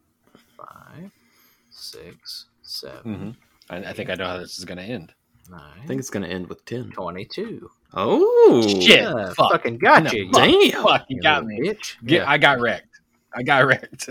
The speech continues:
Speaker 2: <laughs>
Speaker 1: Wrecked. Okay, all right, here we go. All right, so car guys, they're coming in at number ten right now. That's where Juice wants them to start.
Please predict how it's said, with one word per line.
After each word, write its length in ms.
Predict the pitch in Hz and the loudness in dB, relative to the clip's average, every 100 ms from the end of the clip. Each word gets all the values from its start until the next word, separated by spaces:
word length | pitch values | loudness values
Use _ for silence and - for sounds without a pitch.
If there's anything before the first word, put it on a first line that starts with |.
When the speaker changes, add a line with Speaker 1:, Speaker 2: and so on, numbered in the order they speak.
| - | -18
Speaker 2:
<laughs> 140 | - - | -18 -6
Speaker 1:
Wrecked. 540 | 117 127 - 90 - - 165 - | -2 -2 -2 -12 -12 -16 -16 0
Okay, 300 | 151 196 139 | 4 6 6
all 60 | 123 | 10
right, 240 | 170 147 - | 12 10 6
here 140 | 143 | 0
we 100 | 170 | 4
go. 260 | 180 160 104 - | 6 6 6 0
All 120 | 131 | 0
right, 200 | 131 104 | 0 0
so 140 | - 117 | -4 -4
car 300 | - 165 160 | 6 10 10
guys, 440 | 143 123 104 101 | 6 2 2 -4
they're 140 | - 110 | -6 -6
coming 340 | 147 139 143 | -4 -2 0
in 100 | 147 | -2
at 100 | 139 | -2
number 260 | 135 135 127 | -2 -2 -2
ten 300 | 123 147 135 | -2 -4 -2
right 220 | 107 95 | -2 -4
now. 240 | 98 92 87 | -6 -10 -10
That's 220 | 95 - | -10 -8
where 80 | 110 | -10
Juice 320 | 104 113 - | -8 -12 -10
wants 260 | 117 104 - | -8 -8 -8
them 100 | 104 | -12
to 40 | |
start. 400 | - - 104 82 | -10 -6 -6 -6